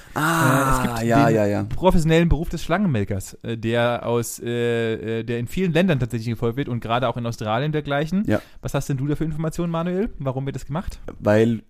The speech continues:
Speaker 1: einige Gi-, also grundsätzlich brauchst du teilweise die Gifte, um Gegengifte für die Schlangengifte eben herzustellen, unter anderem. Und
Speaker 2: Yep.
Speaker 1: dann gibt's, ich meine,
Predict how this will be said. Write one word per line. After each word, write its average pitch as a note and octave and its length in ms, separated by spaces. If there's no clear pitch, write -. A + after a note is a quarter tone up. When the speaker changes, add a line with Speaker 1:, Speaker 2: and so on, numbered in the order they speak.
Speaker 1:
einige C3+ 440
Gi-, C3 240
also G#2+ 220
grundsätzlich B2 680
brauchst A2+ 260
du G#2+ 60
teilweise G#2+ 520
die G#2+ 140
Gifte, A#2 340
um G#2+ 280
Gegengifte C3+ 680
für C3 200
die B2 180
Schlangengifte B2+ 680
eben A#2 220
herzustellen, C3 640
unter B2 240
anderem. C#3+ 380
Und C3 300
Speaker 2:
Yep. C3+ 80
Speaker 1:
dann B2 280
gibt's, - 380
ich G#2+ 140
meine, A2+ 680